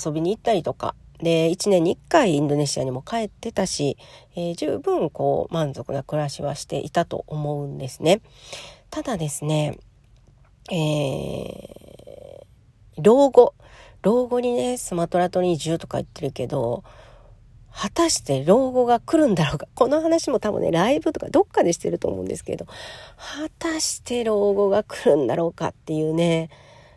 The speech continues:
ぱそういう疑問ですよね。で、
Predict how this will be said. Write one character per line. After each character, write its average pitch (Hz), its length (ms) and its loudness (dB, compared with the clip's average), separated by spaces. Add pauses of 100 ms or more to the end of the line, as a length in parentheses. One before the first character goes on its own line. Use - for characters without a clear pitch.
(100)
ぱ 175 80 -4
そ 220 440 -4
う 226 60 -2
い 226 160 0
う 214 40 0
疑 196 120 0
問 196 260 2
で 190 100 0
す - 160 -8
よ - 100 -6
ね。 156 640 0 (500)
で、 160 1160 0